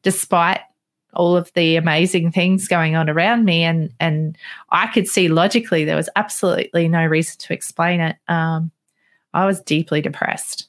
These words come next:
And I just couldn't s-, I couldn't figure out for the life of me what was going on, wr-, what was going so wrong. And so I ended up ha-, on antidepressants and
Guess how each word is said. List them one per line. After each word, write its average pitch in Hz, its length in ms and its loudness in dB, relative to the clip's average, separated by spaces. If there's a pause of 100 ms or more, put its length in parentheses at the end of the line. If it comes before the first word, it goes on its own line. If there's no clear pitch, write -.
(680)
And 156 360 0 (680)
I 170 80 2
just - 220 -6
couldn't 160 280 0
s-, - 420 -8
I 156 120 0
couldn't 156 420 -2
figure 160 380 0
out 143 260 0
for - 120 -4
the 143 60 2
life 139 280 0
of 151 80 -2
me 147 120 -2
what 139 160 -2
was 147 140 -2
going 143 300 -2
on, 143 280 -4
wr-, 165 100 0 (100)
what 165 220 2
was 165 120 0
going 151 260 0
so 147 220 -2
wrong. 143 400 0 (400)
And 170 220 2
so - 180 0
I 170 440 2
ended 180 200 2
up 156 140 0
ha-, - 200 0
on 156 300 0
antidepressants 196 1120 -2
and 156 480 -2